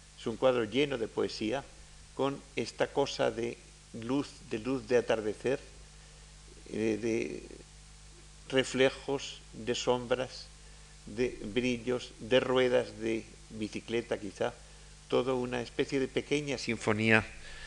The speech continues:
eh, callejera. Siguiente. Le Tisserand es un cuadro refinadísimo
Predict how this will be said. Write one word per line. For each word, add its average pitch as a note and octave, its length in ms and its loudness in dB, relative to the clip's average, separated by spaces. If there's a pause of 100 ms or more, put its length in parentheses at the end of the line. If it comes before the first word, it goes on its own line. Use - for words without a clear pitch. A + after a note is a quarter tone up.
(220)
eh, G2+ 560 10
callejera. F#2+ 560 6 (520)
Siguiente. A#2+ 640 4 (2500)
Le C#3 100 4
Tisserand C#3+ 560 4 (120)
es - 120 -6
un C3 100 -2
cuadro C3+ 260 4
refinadísimo B2+ 880 2